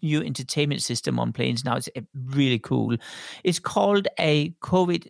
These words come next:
tracing and contact tracing form. It's sort of a evolution of the landing form you typically have when you land in other countries. One of these forms which you fill out, which is absolutely useless. No one is looking at it, you, except when you have a fight,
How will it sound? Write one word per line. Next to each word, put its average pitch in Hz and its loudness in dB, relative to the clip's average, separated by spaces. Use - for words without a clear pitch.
tracing 156 0
and 139 0
contact 143 -2
tracing 131 -2
form. 120 -2
It's - -2
sort 220 4
of 196 0
a 147 2
evolution 165 2
of 135 2
the 127 0
landing 151 2
form 175 0
you 170 2
typically 170 -2
have 165 2
when 165 2
you 156 0
land 160 2
in 160 -2
other 156 0
countries. 170 0
One 156 2
of 143 0
these 139 2
forms 139 2
which 127 -4
you 131 -4
fill 139 2
out, 123 0
which 123 -2
is 120 -6
absolutely 127 0
useless. 131 0
No 131 4
one 120 2
is 117 -4
looking 135 2
at 147 2
it, 82 -2
you, 165 0
except - -4
when 127 0
you 123 0
have 120 0
a - -8
fight, 131 -2